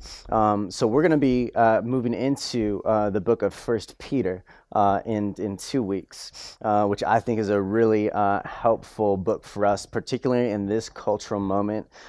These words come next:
uh, that, that we live in. Um, if you wanna know what it is, you'll have to come back, uh, two weeks from now. But, uh, but, uh, in, in, in the meantime, in between, uh, books, um, we, we like to sort of address, uh,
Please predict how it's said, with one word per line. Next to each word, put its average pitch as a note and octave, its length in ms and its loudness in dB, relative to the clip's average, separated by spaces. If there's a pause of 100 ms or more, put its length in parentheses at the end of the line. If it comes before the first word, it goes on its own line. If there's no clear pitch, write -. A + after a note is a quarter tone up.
(120)
uh, G2 380 0 (300)
that, G2+ 380 2 (140)
that G#2 160 0
we G2+ 140 -2
live G2+ 320 0
in. E2 220 -8 (340)
Um, G2 680 0 (540)
if - 60 -20
you G2 80 -4
wanna G#2 180 2
know G#2 160 2
what G#2 160 4
it G#2 160 2
is, D#3 280 -2 (220)
you'll F2 140 -10
have A#2 200 -6
to B2 80 -10
come C#3 220 -6
back, - 380 -6 (240)
uh, G#2 240 4
two C3+ 180 -2
weeks D#3 160 4
from B2+ 120 0
now. G2+ 160 2 (220)
But, B2+ 260 4
uh, A#2+ 400 2 (200)
but, B2+ 260 2
uh, B2 220 2
in, C3 580 2
in, - 0 -
in C3 160 2
the C3 60 4
meantime, D3 400 2
in C3+ 140 2
between, E3 560 2
uh, C3 240 2
books, B2 500 0
um, A#2 340 2
we, A#2 200 2
we A2+ 260 0
like C3 160 6
to C3+ 80 -6
sort C#3+ 160 0
of A#2+ 60 0
address, A#2+ 560 4 (100)
uh, G#2+ 440 2